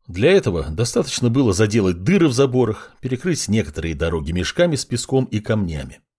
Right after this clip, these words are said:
Даже такая маленькая преграда может оказать значительное влияние на зомби, бегущего в нашу сторону.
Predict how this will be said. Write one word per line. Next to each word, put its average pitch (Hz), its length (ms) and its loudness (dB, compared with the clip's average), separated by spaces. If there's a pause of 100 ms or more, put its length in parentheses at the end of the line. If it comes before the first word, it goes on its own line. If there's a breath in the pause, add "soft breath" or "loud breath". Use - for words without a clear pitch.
(100)
Даже 131 320 2
такая 131 340 2
маленькая 107 640 2
преграда 101 560 -2
может 156 280 -2
оказать 135 380 2
значительное 120 640 0
влияние 95 580 0
на 87 140 -2
зомби, 110 460 -2
бегущего 127 500 -2
в 104 100 -2
нашу 120 260 0
сторону. 67 500 -4